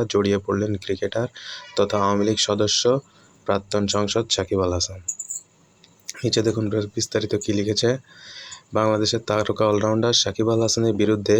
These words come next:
এবার হত্যার সঙ্গে যুক্ত থাকার অভিযোগ উঠল। ইতিমধ্যেই তার নামে এফআইআরও দায়ের হয়েছে। বাংলাদেশে আন্দোলন চলাকালীন মৃত্যুর ঘটনাকে কেন্দ্র করে নতুন করে জটিলতায় জড়িয়ে পড়লেন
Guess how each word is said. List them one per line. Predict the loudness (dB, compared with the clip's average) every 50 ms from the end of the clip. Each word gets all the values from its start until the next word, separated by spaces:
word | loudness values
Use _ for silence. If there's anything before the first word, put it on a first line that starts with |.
| 4
এবার | 2 2 2 2 2 2 2
হত্যার | 0 0 -2 0 -2 -2 0
সঙ্গে | 0 0 0 2 2 2
যুক্ত | 0 0 -2 -2 -2 -2
থাকার | -2 -2 0 0 2 2
অভিযোগ | 2 2 2 2 2 2 2
উঠল। | 0 -2 -4 -8 -10 -10 -12 _ _ _ -20 -18 -16 -16 -18 -20 _ _
ইতিমধ্যেই | -4 -2 0 2 2 2 2 2 2 2 4 4 4 2 0 -6 _
তার | -2 0 0 2
নামে | 2 2 2 2 2 2 0 0
এফআইআরও | 0 0 2 2 2 4 4 4 4 2
দায়ের | 2 2 2 4 4 4 4
হয়েছে। | 2 2 2 2 0 -2 -4 -6 -8 -16 -20 -20 -20 -20 -20 -20 -20 _ _
বাংলাদেশে | -2 0 2 2 2 2 2 2 2 2 2 2
আন্দোলন | 2 0 0 2 2 2 2 2 2 2
চলাকালীন | 2 2 2 2 2 2 2 2 2 2 2 2
মৃত্যুর | 2 0 0 0 0 0 0 2
ঘটনাকে | 0 0 0 0 0 0 0 -2 -4 -2
কেন্দ্র | 0 0 0 2 2 0 0
করে | 2 2 2 2 2 0 -2 -8 -16 -20 -20 -20 _ _ _ 2
নতুন | 2 4 4 4 2 2
করে | 2 2 2 2
জটিলতায় | 2 0 -4 -4 -4 -2 -2 -2 -2 -2 -4 -4 -4 -4 -8 -14 -20 -12 -4
জড়িয়ে | 0 2 2 4 4 2 0 -2
পড়লেন | -2 -2 0 0 0 -2